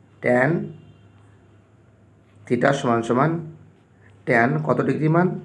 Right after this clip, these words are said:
Tan পঁয়তাল্লিশ ডিগ্রির মান। তো দেখো, tan, tan both side থেকে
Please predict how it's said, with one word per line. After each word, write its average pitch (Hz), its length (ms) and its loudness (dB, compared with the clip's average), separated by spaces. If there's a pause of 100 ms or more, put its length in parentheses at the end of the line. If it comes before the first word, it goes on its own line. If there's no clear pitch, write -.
(920)
Tan 127 180 2 (180)
পঁয়তাল্লিশ 110 540 2
ডিগ্রির 95 340 -4
মান। 87 140 -4 (2750)
তো 180 120 4
দেখো, 143 160 6 (160)
tan, 139 160 6 (120)
tan 175 160 4 (100)
both 127 220 2
side 156 220 0
থেকে 165 120 -2